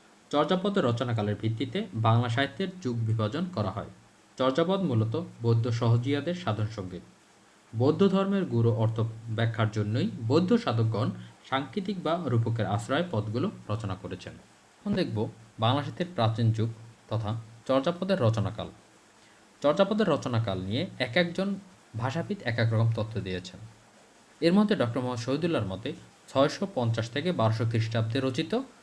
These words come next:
আবার ডক্টর সুনীতি কুমার চট্টোপাধ্যায়ের মতে নয়শো পঞ্চাশ থেকে বারোশো খ্রিস্টাব্দের মধ্যে চর্যাপদ রচিত।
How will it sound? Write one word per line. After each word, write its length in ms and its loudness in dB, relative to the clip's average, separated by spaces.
আবার 240 6
ডক্টর 220 2
সুনীতি 340 0
কুমার 220 2
চট্টোপাধ্যায়ের 600 2
মতে 160 0
নয়শো 280 6
পঞ্চাশ 360 2
থেকে 220 -10
বারোশো 340 -2
খ্রিস্টাব্দের 520 -2
মধ্যে 280 -2
চর্যাপদ 480 0
রচিত। 320 2